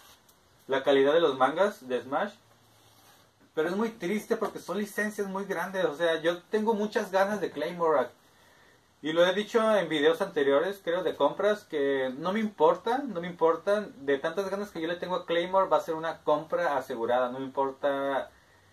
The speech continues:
la calidad con la que venga. Este es el tomo ocho y el tomo nueve. Pero bueno amigos, estos son los, eh, nueve tomos de Alita, de la primera saga se podría decir.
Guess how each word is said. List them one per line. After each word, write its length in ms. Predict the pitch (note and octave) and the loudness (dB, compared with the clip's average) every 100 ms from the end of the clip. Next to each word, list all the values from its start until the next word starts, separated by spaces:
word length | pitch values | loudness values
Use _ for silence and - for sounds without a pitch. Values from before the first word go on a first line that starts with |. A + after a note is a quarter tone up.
| _ - | _ -4
la 220 | B2+ B2 | 0 0
calidad 520 | - B2+ A#2+ B2+ C3 - | 0 0 2 4 4 2
con 140 | C3+ | -4
la 120 | B2+ | -2
que 120 | A#2 | -2
venga. 420 | G#2+ A#2 A2 G#2+ G#2+ _ _ | -4 -4 -6 -10 -12 _ _
Este 160 | _ A#2 | _ -18
es 100 | A2+ | -16
el 140 | G#2 | -14
tomo 460 | - A2+ A2 A2 - | -10 -8 -8 -8 -4
ocho 600 | E3 F3+ - G3+ G3+ G3 - - | -2 -2 -2 0 0 -2 -12 -14
y 260 | F3 F#3 - D#3 | -14 -14 -8 -2
el 280 | E3 E3 - _ _ | -2 -4 -10 _ _
tomo 440 | C#3+ C#3 D3 C#3+ - | -6 0 2 0 -2
nueve. 460 | B2+ B2+ A#2+ A2+ - - - _ - | -4 0 0 -2 -6 -20 -20 _ 0
Pero 160 | D3 | 4
bueno 140 | F#3 G3+ | 6 6
amigos, 300 | G#3 G3+ - | 6 6 6
estos 320 | D#3 D#3 F#3+ | 0 0 -2
son 200 | - F#3 | 0 0
los, 440 | F#3+ G3 F#3+ E3+ - | 2 4 4 2 -2
eh, 520 | C3+ B2+ B2 A#2+ A2+ - _ - | -2 4 6 6 2 -8 _ -20
nueve 360 | C3+ C3+ D#3 E3 | -10 -2 2 2
tomos 460 | F3 E3+ A3+ C4 - | 2 2 2 -2 -8
de 600 | B2+ B2+ B2 A#2+ A#2+ A#2 | -8 0 4 4 4 2
Alita, 440 | A#2+ C3+ E3 G#3 G#3 | 2 0 -2 0 4
de 120 | D#3+ | 4
la 140 | C3+ | 2
primera 760 | C3 C3+ C#3+ E3 E3 D#3+ C#3+ A#2+ | 0 0 4 6 8 8 8 4
saga 380 | - D3 E3 F#3 | 2 2 2 0
se 140 | E3 | -4
podría 240 | C#3+ C3+ C#3+ | -2 0 0
decir. 380 | C#3 F3 B3+ | -2 -4 -6